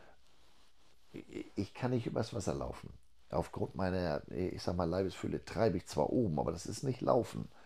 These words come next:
Ich weiß es nicht. Vielen Dank für die Blumen. Ähm, wenn ich doch nur so beliebt wäre wie mein Cornetto Erdbeer, ich weiß noch auch nicht mehr.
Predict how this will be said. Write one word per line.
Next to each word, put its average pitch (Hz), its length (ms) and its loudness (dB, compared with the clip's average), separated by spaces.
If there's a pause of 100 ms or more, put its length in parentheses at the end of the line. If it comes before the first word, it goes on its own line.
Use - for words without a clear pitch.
(520)
Ich - 200 -4
weiß 113 240 0
es - 160 -8
nicht. - 320 -8
Vielen 110 300 0
Dank 110 180 4
für 104 80 2
die 95 100 6
Blumen. 120 500 4 (120)
Ähm, 101 440 4 (500)
wenn 107 180 2
ich 101 100 2
doch 107 160 6
nur 107 160 6
so 95 120 4
beliebt 101 360 2
wäre 98 140 8
wie 98 80 4
mein 90 180 2
Cornetto 90 360 4
Erdbeer, 87 580 4 (560)
ich - 180 -2
weiß 90 280 6
noch 107 360 2
auch - 240 2
nicht 73 300 -2
mehr. 64 320 -2